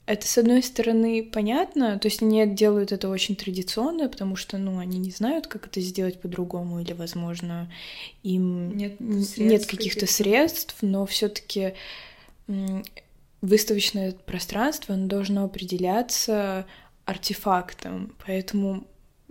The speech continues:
Speaker 2: Например?
Speaker 1: Да, мы хотели бы, наверное, чтобы в будущем,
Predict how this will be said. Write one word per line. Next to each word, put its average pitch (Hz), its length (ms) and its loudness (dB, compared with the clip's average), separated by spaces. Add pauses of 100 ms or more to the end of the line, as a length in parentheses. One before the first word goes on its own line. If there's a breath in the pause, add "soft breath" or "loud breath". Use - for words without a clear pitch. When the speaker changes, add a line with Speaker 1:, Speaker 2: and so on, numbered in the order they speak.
(240)
Speaker 2:
Например? 196 520 -4
Speaker 1:
Да, 208 300 2
мы 190 120 0
хотели 233 400 2
бы, 208 400 0
наверное, 185 560 0
чтобы 180 320 -6
в 175 100 -12
будущем, 220 600 0